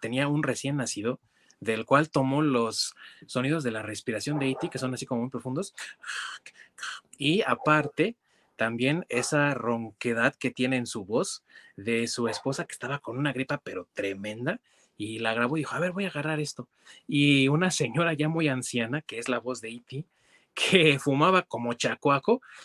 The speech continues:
y pues obviamente sonaba a carburador ya bien <laughs> pasado, ¿no? <laughs> Y gracias a toda esa combinación salió la voz de E T. Entonces, otro trabajo técnico también digno de mencionar y de hacer, eh,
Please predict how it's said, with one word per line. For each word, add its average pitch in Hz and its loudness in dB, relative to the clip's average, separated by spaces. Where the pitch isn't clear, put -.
y 113 -6
pues - -8
obviamente 143 2
sonaba 127 4
a - -10
carburador 123 2
ya 131 6
bien 120 -2
<laughs> - -
pasado, - 6
¿no? - -2
<laughs> - 8
Y 185 4
gracias 233 8
a 156 10
toda 233 6
esa 240 2
combinación 156 0
salió 139 4
la 160 4
voz 160 2
de 127 0
E 147 -6
T. 139 -2
Entonces, 139 0
otro 185 6
trabajo 143 4
técnico 151 2
también 127 2
digno 135 0
de 104 -4
mencionar 107 0
y 101 -6
de 104 -4
hacer, 139 -2
eh, 107 -4